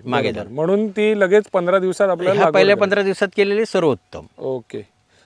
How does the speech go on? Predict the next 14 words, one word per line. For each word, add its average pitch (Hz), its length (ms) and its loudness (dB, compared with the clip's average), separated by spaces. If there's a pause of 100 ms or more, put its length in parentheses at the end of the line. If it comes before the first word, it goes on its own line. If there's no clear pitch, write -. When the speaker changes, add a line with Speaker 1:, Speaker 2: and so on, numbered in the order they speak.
(140)
Speaker 2:
तर 190 80 8
आता 196 200 8
आपल्याला 233 320 4
हा 214 180 6
जो, 233 380 6
अ, 185 400 4
अंतर 175 340 4
तर 214 120 8
कळलं 196 300 6
आपल्याला 175 380 4 (140)
Speaker 1:
हा. 117 60 -4
Speaker 2:
दोन 160 260 0
बांबूच्या 151 400 0
रोपांमधलं. 151 540 -2